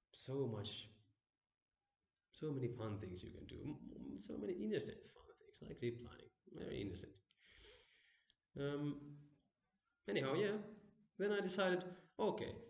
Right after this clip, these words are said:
even though I have, the, the trip is not very long, I was planning to just be, like, three, three kind of, uh, weeks maybe in Thailand, or, like, th-, that was the most I, I had.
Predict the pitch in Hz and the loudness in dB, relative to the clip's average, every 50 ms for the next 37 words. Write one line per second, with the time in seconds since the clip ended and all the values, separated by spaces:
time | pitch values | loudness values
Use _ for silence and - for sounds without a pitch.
0 | - - 196 208 208 190 196 190 190 190 185 180 156 - - 170 170 170 170 165 | -6 2 4 6 6 6 6 6 6 6 6 4 2 0 0 0 0 0 0 -2
1 | 170 165 - - 220 214 196 180 165 165 160 165 160 123 95 90 90 113 135 165 | -4 -2 2 2 4 4 4 4 4 4 2 2 2 2 2 2 2 2 0 0
2 | 170 165 170 - 131 127 120 117 - 127 120 120 117 113 117 - 123 120 113 - | -2 -4 -2 -2 0 0 0 0 0 0 0 0 0 -2 -2 -2 -4 -4 -2 -2
3 | 117 110 110 110 - - - 127 131 127 120 110 - - - 120 127 135 131 123 | -2 0 0 -2 -2 -4 -4 0 2 2 2 2 0 -4 -4 -2 0 2 4 4
4 | 117 - - 101 101 101 98 95 - 95 92 92 92 90 90 - - - - - | 4 2 2 0 0 -2 -4 -4 -6 -4 -4 -2 -2 -4 -6 -8 -12 -16 -14 -8
5 | 104 104 104 101 101 101 - - - - - - - - - - - - - - | -4 -2 -2 -2 -2 -2 -4 -8 -8 -10 -10 -10 -10 -12 -10 -10 -10 -12 -12 -12
6 | - - - - - - - - _ - 180 - - - - 123 123 120 117 117 | -12 -12 -12 -12 -14 -16 -18 -20 _ -20 -16 -12 -12 -8 -4 -2 0 0 0 0
7 | 120 120 120 127 139 131 127 120 - 127 120 120 123 120 117 113 113 117 - - | 0 0 4 4 4 4 4 2 2 4 4 6 6 6 4 4 2 -2 -4 -4
8 | - - - - - - - - - - | -8 -14 -18 -20 -18 -18 -16 -18 -18 -20